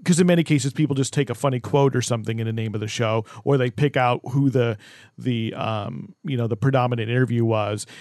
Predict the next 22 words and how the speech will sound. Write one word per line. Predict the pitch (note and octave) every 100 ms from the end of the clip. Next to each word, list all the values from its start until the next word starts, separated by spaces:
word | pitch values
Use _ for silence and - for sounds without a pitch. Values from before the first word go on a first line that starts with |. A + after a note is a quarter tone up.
| -
And | D#3
I | D3+
think | D#3 D#3+ C#3
we | D3+
could | D3
have | C3
said, | - C#3+ B2
like, | A#2 A#2 _ _ _ - F#2+
K-Chung | - D#3+ C#3+ C#3+ B2+
was | A#2+ B2 -
the | A2
feature, | - F#3+ D#3+ C3 A#2+ A#2 - _ -
and | C3+
we | C3+
could | B2+ B2
have | A2+
just | A2 C3 -
simply | C3 A#2+ A#2
used | A#2 B2+ A2+ A#2+
it | A2
in | E3
the, | A#2